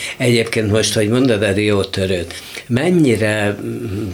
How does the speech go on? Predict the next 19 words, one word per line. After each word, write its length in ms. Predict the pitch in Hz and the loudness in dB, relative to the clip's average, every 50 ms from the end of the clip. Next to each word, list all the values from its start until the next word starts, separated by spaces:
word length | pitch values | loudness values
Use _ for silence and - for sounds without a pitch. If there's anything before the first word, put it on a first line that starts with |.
| 85 - | -8 -6
tendencia 680 | - 107 107 104 101 98 95 90 92 - 101 92 90 87 | -4 0 0 0 2 0 0 0 0 0 0 0 0 0
szerintem 600 | - - 101 98 95 95 92 92 - 95 92 95 | -2 0 0 0 0 0 -2 -2 -2 -2 0 0
igen 340 | 95 95 - 98 87 90 90 | -2 -2 -2 -2 -2 -2 -2
a 100 | 90 90 | -2 -2
világban, 800 | 87 87 95 95 104 104 110 120 117 120 131 135 135 139 143 139 | -2 -2 -2 -2 0 0 0 0 0 2 2 2 4 4 4 4
hogy, 340 | 120 123 123 120 120 120 120 - - - - - - - - | 4 4 4 4 4 2 0 -6 -12 -12 -12 -12 -14 -8 -4
ö, 80 | 156 131 123 123 | -2 -2 0 -2
a 240 | 123 - 139 127 117 | -2 -2 -2 0 0
számok 540 | 147 - - 143 139 139 139 139 123 - - | 0 0 0 0 2 2 2 2 2 2 0
egy 240 | 120 120 127 123 123 | 0 0 0 2 2
része, 440 | 127 131 135 127 - - 139 135 131 | 2 2 2 2 2 2 2 2 2
hát, 240 | 120 131 127 - | 2 0 0 0
sz-, 200 | - - - - - - | 0 -2 -2 -2 -4 -4
hogy 220 | 117 123 123 120 | -4 -2 0 2
úgy 140 | 127 127 107 | 0 2 2
mondjam, 340 | 110 117 113 110 113 117 117 | 0 0 2 2 2 2 2
színháziasodik. 1500 | - - - 120 101 98 82 87 90 92 90 80 87 90 87 85 87 92 - - 95 87 80 98 120 127 123 - - - - - - - - - - - - - | 0 0 0 0 0 0 0 -2 -2 -2 -2 -2 -2 -2 -2 0 0 0 0 0 -2 -2 -2 -2 -4 -2 -4 -6 -6 -6 -10 -16 -14 -12 -12 -12 -12 -14 -8 -4
Tehát, 460 | 113 107 101 101 107 117 117 117 - | -2 0 0 0 0 -2 -2 -2 0
hogy 340 | 143 139 139 143 151 147 | 2 4 4 2 2 -2